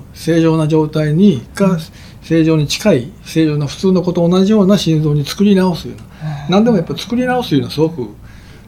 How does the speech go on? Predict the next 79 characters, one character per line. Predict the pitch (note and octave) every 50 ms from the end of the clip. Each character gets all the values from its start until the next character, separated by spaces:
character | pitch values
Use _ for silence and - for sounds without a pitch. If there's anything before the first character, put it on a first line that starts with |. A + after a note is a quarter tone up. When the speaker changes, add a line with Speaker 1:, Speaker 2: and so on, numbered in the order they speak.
| - -
Speaker 1:
ね、 | F#3+ G3+ G3 - - -
そ | - - C#3+
の、 | C3+ C3+ B2+ B2+
い |
わ | C3+ - - - - -
ゆ | - D3+ D#3 D3+
る | C3
こ | B2+ B2
う、 |
プ | B2 D#3
ラ | F3+
モ | F#3 F#3 F#3
デ | E3+
ル | C#3+ C3
で | B2 A#2+
も | A#2+
な | C#3 F3
ん | F3
か | C#3+ C3+
作 | - - - A#3
る | A3 E3 C3+ A2+
の | A2 A2+
は | A2+
お-、 | A#2+
お-、 | C3 D3+ D3+ - - - - - - -
楽 | - D3 F3 F3
し | - F#3
い | C#3+
で | -
し | - - -
ょ。 | D3+
面 | D#3+ E3
白 | - F3+ A2+
い | F#2+
で | F#2+
し | -
ょ。 | - - - - - - - E3+ F3 D#3+ F3+ F3+ E3+ F3+ E3+ D#3+ D#3+ D#3+ - -
Speaker 2:
う | D#3
ん。 |
Speaker 1:
ね、 | F#3+ E3 A2+ - - - -
た | G#3 G3+
だ | F3 D#3+
単 | F#3 F#3+
に | D#3
こ | - - D#3
れ |
を | E3 D3
変 | - D3 D#3+ G3+
え | A#3
ろ | A3 -
と | B2 A#2+
言 | A2+
わ | A2 G#2+
れ |
た | G#2+ G#2+
ら | G#2+ A2
ね、 | C#3+ F#3 F3 - -
面 | F3+ F3+ G3
白 | G#3 G3
い | C#3
こ | C3+
と | B2+
な | C3+ C#3+
ん | D3
と | D3+
も | D3
な | D3+ C3+
い |
で | A2+ -
し | -
ょ。 | - - - -
一 | E3 - E3
個 | D#3+ D3 C#3 C3 C3 C#3+
穴 | C#3+ D3 D#3
が | D3 C3
開 | A#2+
い |
て | A2 A2+ - B2
て、 | -